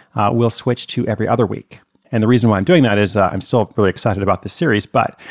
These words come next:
I'm also backlogged on so many listener questions, um, that I wanna make sure I'm trying to answer as many as possible. So we're gonna do, uh, some more questions and answer episodes, um, every other week. And then, you know,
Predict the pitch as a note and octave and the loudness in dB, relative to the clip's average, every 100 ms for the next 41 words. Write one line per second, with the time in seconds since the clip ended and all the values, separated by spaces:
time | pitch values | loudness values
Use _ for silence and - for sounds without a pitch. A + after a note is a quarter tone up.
0 | - - A2 A2 - A2 A#2 A2 A#2+ G#2 | -12 -6 -2 -2 0 -2 -2 -2 0 0
1 | G2+ G#2 - E3 D#3 D3 D3 C3 A#2+ C3 | 0 -4 -4 -2 0 0 0 -2 -2 -2
2 | A#2 - D#3+ - G2 C#3+ - - _ _ | -2 0 0 0 -4 -4 -6 -20 _ _
3 | - A2 A2 G#2+ A#2+ A#2+ A2+ - A#2+ A2+ | -4 -2 0 0 2 2 0 -2 0 2
4 | G2+ G#2 G#2 - A#2+ A2+ A2 A2 - G2 | 2 0 -4 -4 -2 -2 -2 -4 -6 -4
5 | A2+ G#2 - A2 G#2+ - G2+ - - F#2+ | -2 -2 -2 -2 -2 -4 -8 -8 -8 -6
6 | G2 F#2 A2 G2+ F#2+ - - _ G#2+ G#2+ | -6 -4 -2 -2 -4 -10 -20 _ -10 -4
7 | A2+ G#2+ G#2+ - G#2+ - G2+ G#2+ A#2+ A2+ | -2 0 -2 -2 -4 -4 -8 -8 -2 -2
8 | - A2 G#2+ G#2 G2+ - F#2+ F#2+ - - | 0 -2 -2 -2 -4 -4 -2 -2 -6 -20
9 | - - - A2 G2+ - A2 G#2 G#2 C3+ | -20 -20 -8 -4 -4 -4 -4 -2 0 2
10 | C3+ A2 G#2 - - - A2 G2 F#2+ F2+ | 2 0 -2 -6 -20 -12 -8 -4 -4 -4
11 | F2+ _ _ _ - F#2 F#2 | -8 _ _ _ -8 -6 -6